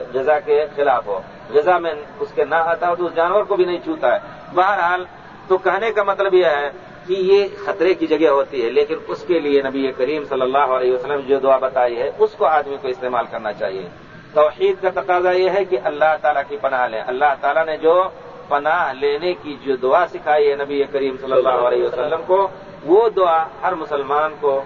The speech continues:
بچے کو، چھوٹے کو، بڑے کو یاد رکھنی چاہیے۔ اسی طرح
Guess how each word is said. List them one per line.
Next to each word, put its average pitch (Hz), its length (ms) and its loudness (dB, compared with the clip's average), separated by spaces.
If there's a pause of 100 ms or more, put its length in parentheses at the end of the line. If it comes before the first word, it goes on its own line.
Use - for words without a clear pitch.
(140)
بچے 143 360 -2
کو، 127 180 -2
چھوٹے 143 360 0
کو، 131 120 -6
بڑے 139 240 2
کو 123 180 0 (580)
یاد 123 240 2
رکھنی 131 320 -6
چاہیے۔ 107 220 -2
اسی 185 260 4
طرح 175 220 0